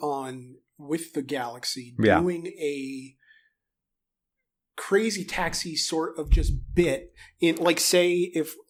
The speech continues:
Speaker 1: like, our regular location is completely empty one day, would you, like, try to whip it around like a crazy taxi thing?
Speaker 2: If it would break traction.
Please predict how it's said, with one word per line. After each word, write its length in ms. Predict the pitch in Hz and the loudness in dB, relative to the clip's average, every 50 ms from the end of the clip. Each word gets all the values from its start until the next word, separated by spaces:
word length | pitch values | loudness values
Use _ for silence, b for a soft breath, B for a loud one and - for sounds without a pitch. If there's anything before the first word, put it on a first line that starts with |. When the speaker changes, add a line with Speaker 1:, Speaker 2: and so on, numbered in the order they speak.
| - | -6
Speaker 1:
like, 200 | 151 156 139 139 | -4 -2 -2 0
our 140 | 143 143 139 | 0 0 0
regular 440 | 135 139 139 139 143 151 147 143 139 | 0 -2 0 0 2 2 2 2 0
location 680 | 139 139 139 139 135 - - 139 127 127 - 143 123 131 - | -2 -4 -4 -4 -2 -4 -4 -4 -4 -4 -4 -4 -6 -6 -8
is 140 | 151 139 | -8 -8
completely 500 | - - 135 127 - 147 143 156 160 160 | -8 -8 -8 -6 -4 -6 -4 -4 -4 -6
empty 280 | 151 131 123 127 - 120 | -6 -6 -6 -8 -8 -8
one 220 | 120 120 120 117 117 | -8 -8 -10 -10 -12
day, 340 | 113 117 117 117 127 131 _ _ _ _ _ _ _ _ _ _ _ _ | -14 -14 -14 -14 -14 -16 _ _ _ _ _ _ _ _ _ _ _ _
would 260 | - 143 156 151 - - | -8 -4 -2 -2 -2 -2
you, 200 | 151 151 147 147 | -4 -4 -4 -4
like, 300 | 139 147 139 127 - - | -2 -2 -2 -4 -6 -8
try 220 | - - 165 156 | -4 -2 0 2
to 80 | 151 139 | 2 0
whip 320 | 123 123 135 165 165 165 | -2 -2 -4 -2 0 0
it 80 | 165 143 | 0 0
around 540 | 135 123 113 117 123 127 143 165 180 196 202 | 0 -2 -6 -8 -6 -2 0 0 2 0 0
like 140 | 202 202 208 | 0 0 0
a 40 | 196 | 0
crazy 360 | - - 208 208 214 202 208 | 0 -2 -6 -6 -6 -10 -8
taxi 380 | - 202 208 202 196 - 214 190 | -4 -2 -2 -2 -4 -6 -10 -10
thing? 340 | - - 202 208 233 247 240 - - - | -6 -4 -4 -4 -4 -6 -10 -14 -2 4
Speaker 2:
If 220 | - 151 139 - 190 | 6 6 6 6 4
it 120 | 180 - | 4 6
would 240 | 135 135 127 107 104 | 6 4 4 4 4
break 240 | - 123 120 120 - | 4 4 4 4 4
traction. 600 | - 120 113 113 147 170 - - 131 123 151 151 | 6 6 8 8 8 6 6 4 4 4 4 2